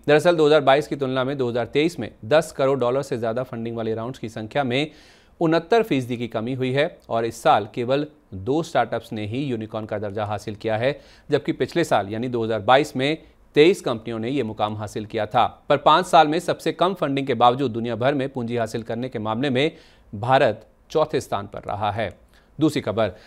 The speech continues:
इलेक्ट्रिक टू व्हीलर बनाने वाली देश की सबसे बड़ी कंपनी ओला इलेक्ट्रिक जल्द अपना आईपीओ लॉन्च कर सकती है। इस तरह दो दशक में यानी बीस साल के बाद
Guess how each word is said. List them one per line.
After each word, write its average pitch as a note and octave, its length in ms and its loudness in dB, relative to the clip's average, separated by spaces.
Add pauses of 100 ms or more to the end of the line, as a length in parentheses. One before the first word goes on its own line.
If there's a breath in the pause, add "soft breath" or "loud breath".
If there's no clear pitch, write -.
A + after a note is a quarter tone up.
(220 loud breath)
इलेक्ट्रिक G3 440 6
टू A#3+ 140 2
व्हीलर G3 220 6
बनाने C3+ 300 2
वाली C3+ 200 2
देश C#3+ 180 0
की D#3+ 100 -2
सबसे F3+ 300 0
बड़ी D3 160 2
कंपनी A2+ 340 -6
ओला B2+ 260 0
इलेक्ट्रिक A2+ 420 -2 (100)
जल्द D3+ 240 2
अपना A#2+ 240 0
आईपीओ A2+ 300 -2
लॉन्च A2 320 -4
कर A2 120 -8
सकती G#2+ 320 -10
है। A2 320 -4
इस B2+ 140 -8
तरह C3 180 2
दो C3 160 -2
दशक A#2+ 340 -4
में B2 140 -2
यानी C#3 360 -2 (380 loud breath)
बीस E3+ 320 0
साल D3 180 6
के C#3+ 120 -2
बाद B2+ 220 4